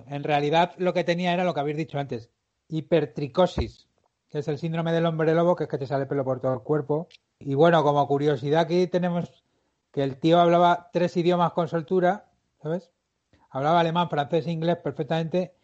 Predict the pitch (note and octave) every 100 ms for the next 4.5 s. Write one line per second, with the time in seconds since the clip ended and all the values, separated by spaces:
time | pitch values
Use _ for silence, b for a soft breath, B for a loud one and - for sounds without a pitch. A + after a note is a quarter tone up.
0 | _ _ C3+ D3+ E3+ E3 D#3+ D3+ E3 F3+
1 | F3 D3 C3+ F#3+ - F#2 F2+ B2 A#2+ G#2+
2 | F#2+ _ _ _ _ D3 F3+ E3 F#3+ G#3
3 | F#3+ E3 E3 F3+ F#3+ F#3+ F3 E3+ C#3+ B2+
4 | A#2+ A#2 F3 G#2+